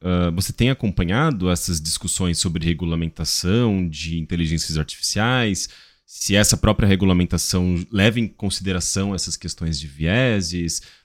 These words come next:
Você sabe mais ou menos em que pé a gente tá nesse, nessa discussão, ev-, até eventualmente isso se transformar em legislação?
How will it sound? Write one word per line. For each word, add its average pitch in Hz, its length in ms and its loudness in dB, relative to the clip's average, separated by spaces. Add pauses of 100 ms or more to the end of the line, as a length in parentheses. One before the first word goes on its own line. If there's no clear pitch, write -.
Você - 120 -6
sabe 120 200 2
mais 104 160 2
ou 95 60 2
menos 92 240 4
em 90 100 2
que - 160 -8
pé 107 280 4
a 143 60 6
gente 101 320 0
tá 131 500 0
nesse, 82 680 0
nessa 85 240 -2
discussão, 85 560 -2
ev-, 80 200 -2
até 90 220 0
eventualmente 82 640 -2
isso 82 320 -2
se - 320 -8 (300)
transformar 95 720 4
em 85 500 -2
legislação? 80 720 -2